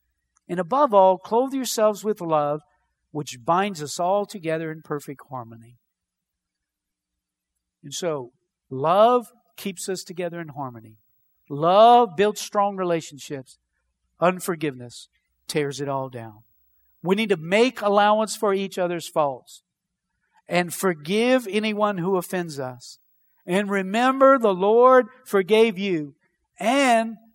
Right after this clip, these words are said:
He continues to forgive me. Amen?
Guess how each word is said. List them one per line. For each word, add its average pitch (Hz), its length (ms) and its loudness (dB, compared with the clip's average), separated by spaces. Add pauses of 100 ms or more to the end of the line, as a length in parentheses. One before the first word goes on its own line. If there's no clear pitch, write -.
(160)
He 202 160 -2
continues 208 1300 -4
to 170 120 -6
forgive 143 480 -6
me. 131 360 -16 (840)
Amen? 220 520 0